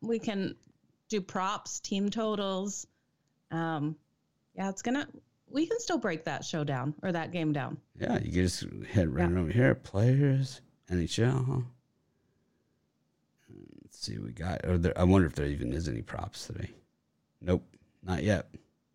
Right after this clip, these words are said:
Speaker 2: N H L, the props seem to come out late.
Speaker 1: Okay.
Speaker 2: For N B A, they come out earlier. See, look at all the N B A ones. There's tons. We're gonna have way more than this soon.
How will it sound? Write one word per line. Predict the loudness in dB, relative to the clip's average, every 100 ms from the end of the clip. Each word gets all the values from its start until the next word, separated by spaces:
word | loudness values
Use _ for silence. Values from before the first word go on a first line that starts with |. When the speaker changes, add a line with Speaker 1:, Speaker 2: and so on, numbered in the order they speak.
| _ -20 -12 8
Speaker 2:
N | 12
H | 12 12
L, | 12
the | 12
props | 8 8 8
seem | 6 6
to | 6
come | 4 6
out | 6 2 -4
late. | -4 -4 -6 -20 _ _ _ _ _ _ _ _ _ _ _ _ _ _ _ -10
Speaker 1:
Okay. | -6 -4 -4 -8 _ _ _ _
Speaker 2:
For | -4 4
N | 10 10
B | 12 10
A, | 8 6 4 -4 -18 _ _ _ _ _ _ _ _ _ _ _ _ _ _
they | -16 0
come | 6 6
out | 6 0
earlier. | -2 -2 -4 -6 -8 -14 _ _ _
See, | -12 -2 -2 -2
look | -8 -2
at |
all | 0
the | 0
N | -2
B | -2 -4
A |
ones. | -4 -6 -10 -14 _ _ _ _ _ _ _ _ _ _ _ _ _ _ _ -20
There's | -20
tons. | -4 0 2 2 6
We're | 12
gonna | 12 12
have | 12 8
way | 8 10
more | 8 4 0
than | -2 -2
this | -2 -4
soon. | -2 0 -2